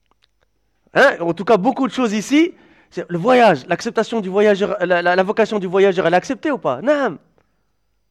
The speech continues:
Non, bien sûr. Ça, on a des hadiths là-dessus. Hein ? Il est échevelé, il est en état de, hein ? Il demande à Allah, subhanahu wa ta'ala,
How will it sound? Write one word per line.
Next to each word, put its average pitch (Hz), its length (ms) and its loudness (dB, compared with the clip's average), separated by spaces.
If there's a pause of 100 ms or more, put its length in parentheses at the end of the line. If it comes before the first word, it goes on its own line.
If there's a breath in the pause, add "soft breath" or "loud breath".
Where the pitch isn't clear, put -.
(420)
Non, 254 200 -4
bien 196 180 -4
sûr. 226 240 -10 (800)
Ça, - 140 -14
on 135 80 -4
a 143 60 -2
des 156 80 -4
hadiths 220 340 0
là-dessus. 131 340 -4 (1200)
Hein ? 254 200 0
Il 180 140 -6
est 220 120 -6
échevelé, 262 580 -4
il 214 80 -2
est 190 100 -2
en 220 60 0
état 226 260 0
de, 214 260 2
hein ? 277 260 4 (540)
Il 170 100 -10
demande 240 360 0
à 233 60 4
Allah, 254 460 6
subhanahu 190 300 -6
wa 240 60 -2
ta'ala, 277 560 4